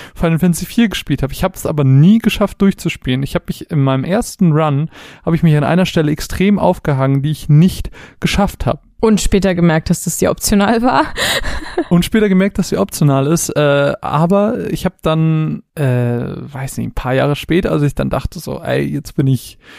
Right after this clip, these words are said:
Speaker 1: ich bin Erwachsener, ich bin klüger und jetzt besiege ich das kindliche Ich und werde dieses Spiel durchspielen. Hab's auch dann nicht durchgespielt. Ich bin weitergekommen als zu dem ersten Zeitpunkt.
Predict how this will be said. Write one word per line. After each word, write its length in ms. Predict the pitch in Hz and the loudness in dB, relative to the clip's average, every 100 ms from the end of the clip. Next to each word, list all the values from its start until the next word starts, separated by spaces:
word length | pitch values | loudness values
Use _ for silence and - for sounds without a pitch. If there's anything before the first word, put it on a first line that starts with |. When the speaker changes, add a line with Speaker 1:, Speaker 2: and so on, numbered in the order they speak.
| - | -20
Speaker 1:
ich 180 | - - | -20 -4
bin 380 | 139 120 120 139 | 0 2 0 2
Erwachsener, 640 | 139 127 - - 147 - | 0 0 -4 -8 -8 -8
ich 120 | - | -10
bin 220 | - 165 - | -12 -12 -4
klüger 540 | - 165 160 147 139 | 2 4 4 2 0
und 180 | 147 123 | 0 2
jetzt 440 | 151 151 - - | 0 0 -8 -4
besiege 460 | - 120 135 151 147 | 0 2 4 2 2
ich 220 | 139 - | 0 -2
das 320 | 147 131 - - - - - | 0 0 -4 -12 -18 -20 -4
kindliche 680 | 180 190 196 151 147 - | 2 2 2 0 0 0
Ich 420 | 147 170 196 - - - - 147 - | 2 2 0 -6 -20 -20 -20 -20 -10
und 560 | - 143 135 147 - 151 | -2 2 2 0 -4 -2
werde 240 | 143 175 | 0 2
dieses 260 | 143 135 135 | 0 0 -2
Spiel 240 | - 202 | 0 2
durchspielen. 640 | 196 139 - 135 135 165 - - | 4 0 -2 0 2 0 -4 -8
Hab's 260 | - - - | -6 -4 -2
auch 200 | 185 - | -2 0
dann 220 | - 233 | 2 4
nicht 260 | 202 - 147 | 2 2 0
durchgespielt. 720 | 131 - - 147 - 143 - | 0 -4 -4 -4 2 2 2
Ich 180 | - - | -4 0
bin 320 | 180 202 - | 2 2 0
weitergekommen 880 | 165 135 139 254 247 - 233 262 294 - - | -6 -2 0 0 -4 -2 -2 0 -6 -10 -4
als 320 | 143 - - | -2 -2 -2
zu 60 | 135 | 0
dem 340 | 131 123 156 | 2 2 0
ersten 320 | 131 117 - | -2 -2 -4
Zeitpunkt. 640 | - 165 165 190 220 - | -2 -2 -2 0 0 -2